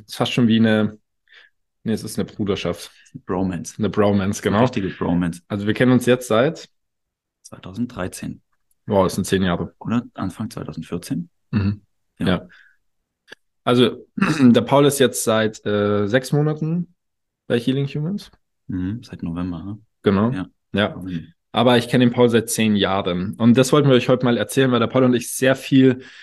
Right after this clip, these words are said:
Speaker 1: miteinander erlebt haben. Äh, das ist eine, ja, ist eine persönliche Geschichte. Wir versuchen es im Rahmen zu halten. Wie packt man zehn Jahre in zwanzig Minuten? Wir versuchen die Kernelemente euch mitzuteilen und währenddessen so die,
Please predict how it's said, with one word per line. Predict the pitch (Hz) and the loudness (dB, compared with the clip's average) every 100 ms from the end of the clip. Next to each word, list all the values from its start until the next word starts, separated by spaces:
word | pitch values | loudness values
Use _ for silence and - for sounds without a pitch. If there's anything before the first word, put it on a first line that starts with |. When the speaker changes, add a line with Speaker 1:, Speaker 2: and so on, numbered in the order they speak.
| - | -12
Speaker 1:
miteinander | - 165 180 147 131 117 | 0 4 6 4 2 0
erlebt | 110 117 127 127 | 2 4 2 0
haben. | 95 98 117 139 117 - - | -4 0 0 0 -6 -12 -6
Äh, | 101 107 107 | -2 0 0
das | 101 104 - - | -2 -6 -10 -12
ist | - | -4
eine, | 117 110 107 98 92 | 0 4 2 0 -6
ja, | 98 98 95 - | -4 -2 -2 -8
ist | 135 110 | -12 -8
eine | |
persönliche | - 113 139 165 139 | -2 4 4 4 4
Geschichte. | 123 135 131 117 | 4 2 2 -2
Wir | 104 | 0
versuchen | 107 131 180 | 0 4 4
es | 170 | 2
im | - 120 | 0 0
Rahmen | 107 139 156 | 2 2 0
zu | 147 123 | 0 -2
halten. | 117 117 117 120 120 - _ | 0 -2 0 -2 -2 -18 _
Wie | 110 135 | -2 0
packt | 139 - | 2 2
man | 120 117 | 2 4
zehn | 131 127 | 4 4
Jahre | 117 120 120 | 6 4 2
in | 107 | 0
zwanzig | 110 113 113 107 | -2 -2 -2 0
Minuten? | 107 120 160 143 135 160 | 0 2 2 0 -2 -4
Wir | 110 | -4
versuchen | 113 120 120 | 0 2 4
die | 107 | 2
Kernelemente | - 127 147 127 120 120 123 123 120 - - - - - _ _ - | 2 0 2 4 4 4 4 2 2 -4 -20 -20 -20 -20 _ _ -2
euch | 135 | 2
mitzuteilen | 147 165 - 151 151 143 139 139 | 6 4 2 -4 0 2 2 0
und | 131 127 123 - | 0 2 0 -4
währenddessen | 117 117 123 127 127 127 131 | -6 2 2 4 2 0 -2
so | 113 120 | 0 0
die, | 104 110 110 107 | 2 2 2 0